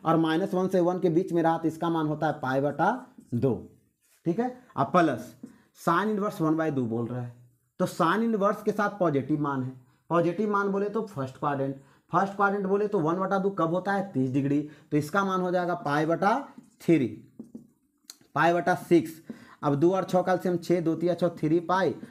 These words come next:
और छः एक छः तो पाई, फ़ोर पाई by सिक्स, तो थ्री, टू, तो ये हो जाएगा टू पाई by थ्री आंसर।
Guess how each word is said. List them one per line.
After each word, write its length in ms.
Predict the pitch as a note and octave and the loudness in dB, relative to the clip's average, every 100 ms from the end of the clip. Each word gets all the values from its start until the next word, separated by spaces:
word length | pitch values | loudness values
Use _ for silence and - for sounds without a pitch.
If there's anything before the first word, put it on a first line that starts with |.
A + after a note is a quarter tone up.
| - - | -20 -4
और 120 | C3+ | -2
छः 320 | C3+ - D#3+ | -2 -2 0
एक 160 | E3 E3 | 0 -2
छः 140 | E3 | -2
तो 120 | D3+ C#3+ | -2 -4
पाई, 300 | - D3+ D3 - - - - | -2 0 0 -2 -12 -20 -4
फ़ोर 280 | D3+ E3 F#3 | 0 2 0
पाई 280 | - D#3+ D#3+ | 0 0 2
by 180 | E3+ A3+ B3 - _ - | 0 0 -4 -12 _ -4
सिक्स, 340 | - F3+ F3 | 2 2 2
तो 80 | C#3 | -2
थ्री, 540 | C3+ - D#3 E3 G#3 C3+ - - - | -4 -2 2 2 2 -2 -4 -18 0
टू, 80 | E3+ | 2
तो 400 | G3+ D#3 - - | 4 0 -4 -6
ये 100 | D3 | -2
हो 120 | D#3 | 0
जाएगा 220 | D#3+ D#3 D3+ | 0 0 -2
टू 180 | D3+ D#3 D#3+ | 0 0 2
पाई 220 | D3 C#3 | 0 2
by 160 | D#3+ A#3 B3 - _ - | 0 -2 -4 -14 _ -2
थ्री 280 | C#3+ D3+ F3 | 2 2 0
आंसर। 400 | C3 B2 G2+ | -4 -4 -10